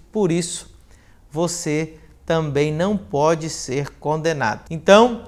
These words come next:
Adão pecou, todos pecaram e morreram. Jesus venceu,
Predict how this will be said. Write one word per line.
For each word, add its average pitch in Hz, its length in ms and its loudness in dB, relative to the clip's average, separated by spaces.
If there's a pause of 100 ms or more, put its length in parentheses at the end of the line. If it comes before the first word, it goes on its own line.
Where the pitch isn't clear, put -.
(140)
Adão 165 360 8
pecou, 233 800 6 (300)
todos 185 260 2
pecaram 175 480 4
e 190 60 0
morreram. 151 480 2 (180)
Jesus 185 460 4
venceu, 233 580 6